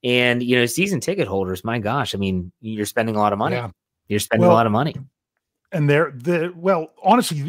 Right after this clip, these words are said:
Speaker 2: your biggest investment as a season ticket holder is your seat license.
Speaker 1: Yeah.
Speaker 2: So you make that investment, but you have to buy the tickets every year.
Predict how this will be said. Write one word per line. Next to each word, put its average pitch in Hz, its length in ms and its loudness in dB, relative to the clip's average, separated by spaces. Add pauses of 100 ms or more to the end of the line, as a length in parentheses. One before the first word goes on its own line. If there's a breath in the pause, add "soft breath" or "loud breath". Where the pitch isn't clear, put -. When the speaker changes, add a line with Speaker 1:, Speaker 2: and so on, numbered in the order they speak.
Speaker 2:
your 165 80 4
biggest 185 420 0
investment 135 400 -2
as 113 60 -8
a - 20 -12
season 110 280 -10
ticket 143 240 -8
holder 107 260 -6
is 90 120 -14
your 101 160 -4
seat - 280 -2
license. - 500 -12 (580 soft breath)
Speaker 1:
Yeah. 85 200 -2
Speaker 2:
So 127 240 4
you 123 140 0
make 175 260 4
that 151 160 4
investment, 123 640 -2 (260 soft breath)
but - 160 -2
you 143 100 2
have 175 300 2
to 165 100 0
buy 143 160 4
the 117 100 -4
tickets - 360 -2
every 98 160 -8
year. 87 300 -18